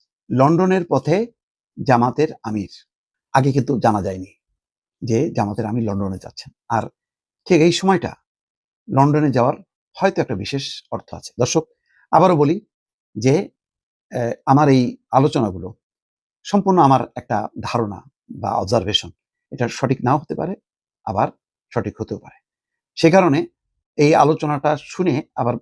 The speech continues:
মনে করে না যে আমি কোনো, মানে, বাড়তি কথা বলতেছি, মানে, কোনো প্রোপাগান্ডা ছড়াচ্ছি, না, বিষয়টা তা না। কারণ রাজনীতির সব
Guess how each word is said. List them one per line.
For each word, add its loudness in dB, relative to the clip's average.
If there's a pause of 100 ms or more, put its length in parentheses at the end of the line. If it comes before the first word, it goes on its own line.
(100)
মনে 4
করে -2
না 0
যে -4
আমি -2 (400)
কোনো, 0
মানে, -12
বাড়তি -2
কথা -2
বলতেছি, -4
মানে, -8 (300)
কোনো -4 (480)
প্রোপাগান্ডা 0 (560)
ছড়াচ্ছি, -6
না, -8 (160)
বিষয়টা -10
তা -2
না। -2 (600)
কারণ 4 (440)
রাজনীতির 2
সব -10